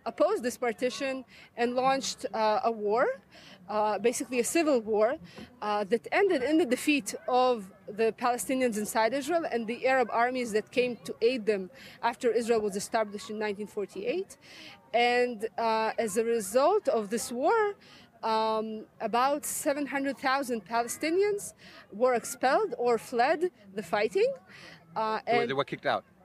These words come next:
Speaker 1: Some of them were kicked out, some of them fled because there's war.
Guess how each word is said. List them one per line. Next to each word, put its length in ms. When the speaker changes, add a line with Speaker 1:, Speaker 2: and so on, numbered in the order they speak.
Speaker 1:
Some 280
of 100
them 140
were 100
kicked 300
out, 280
some 220
of 140
them 120
fled 360
because 320
there's 320
war. 240